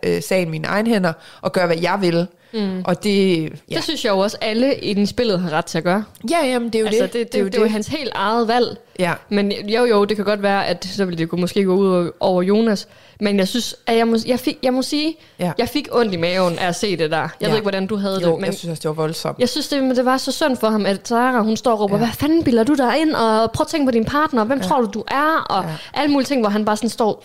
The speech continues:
Speaker 2: "Slap af, prøv lige at slappe
Speaker 1: Ja.
Speaker 2: af." Altså,
Speaker 1: Ja.
Speaker 2: men de var bare, altså, de synes, at han er respektløs og,
Speaker 1: Ja.
Speaker 2: og alt muligt. Var sådan, altså, jeg synes ikke, det er en måde, man taler til hinanden
Speaker 1: Nej.
Speaker 2: på. Det, det,
Speaker 1: Også
Speaker 2: jeg fik
Speaker 1: fordi
Speaker 2: det dårligt.
Speaker 1: det er jo egentlig på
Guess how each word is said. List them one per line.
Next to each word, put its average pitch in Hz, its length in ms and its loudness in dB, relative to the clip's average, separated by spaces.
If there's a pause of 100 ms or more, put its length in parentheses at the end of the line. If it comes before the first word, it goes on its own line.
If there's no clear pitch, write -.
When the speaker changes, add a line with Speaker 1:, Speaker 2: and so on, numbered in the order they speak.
(120)
Speaker 2:
"Slap 190 280 -2
af, 262 200 2
prøv 254 120 0
lige 226 60 0
at 208 60 -2
slappe 170 260 -2
Speaker 1:
Ja. 294 60 0
Speaker 2:
af." 262 200 -2
Altså, 185 160 0
Speaker 1:
Ja. 156 60 0 (260)
Speaker 2:
men 220 120 0
de 262 180 -2
var 208 80 0
bare, 226 480 0
altså, 202 220 0
de 233 200 0
synes, 226 240 -6
at 190 120 0
han 180 180 -2
er 170 100 -4
respektløs 208 880 -2
og, 175 220 0
Speaker 1:
Ja. 160 60 -6 (280)
Speaker 2:
og - 180 -2
alt 269 140 2
muligt. 226 320 2
Var 208 120 2
sådan, 214 340 -2 (100)
altså, 214 260 -2 (300)
jeg 254 100 2
synes 285 160 -4
ikke, 294 140 0
det - 60 2
er - 40 2
en 233 40 0
måde, 262 140 2
man 226 160 0
taler 381 400 0
til 165 140 -2
hinanden 180 300 2
Speaker 1:
Nej. - 80 -2
Speaker 2:
på. 202 80 2 (300)
Det, 254 140 -8
det, - 20 -6
Speaker 1:
Også 320 120 -6
Speaker 2:
jeg 262 80 0
fik 302 80 -4
Speaker 1:
fordi 220 200 -2
Speaker 2:
det 233 80 -2
dårligt. 220 460 -2 (120)
Speaker 1:
det 220 60 2
er 202 40 4
jo 196 140 0
egentlig 220 320 -2
på - 140 0